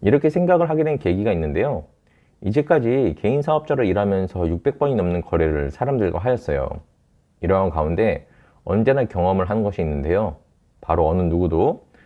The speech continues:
거래를 하면서 손해보기를 원하지 않는다는 것입니다. 그래서 저는 저를 포함해 누구나 어떤 일을 하든 자기가 일하는 분야에서는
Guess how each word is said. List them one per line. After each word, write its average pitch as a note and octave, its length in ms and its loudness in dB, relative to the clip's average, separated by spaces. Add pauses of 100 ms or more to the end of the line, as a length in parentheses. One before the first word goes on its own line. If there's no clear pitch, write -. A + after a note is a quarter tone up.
(180)
거래를 A3 380 4
하면서 G#2 460 0
손해보기를 G2+ 800 -2 (260)
원하지 G2+ 380 0
않는다는 E2+ 460 0
것입니다. C#2+ 560 -6 (2250)
그래서 D3 460 4
저는 G2 640 0
저를 A#2+ 300 2
포함해 C3 320 2
누구나 F2+ 680 -2
어떤 D#3+ 380 0
일을 C3 240 0
하든 F#2 480 0 (160)
자기가 A2+ 340 0
일하는 G2+ 320 0
분야에서는 F#2+ 720 0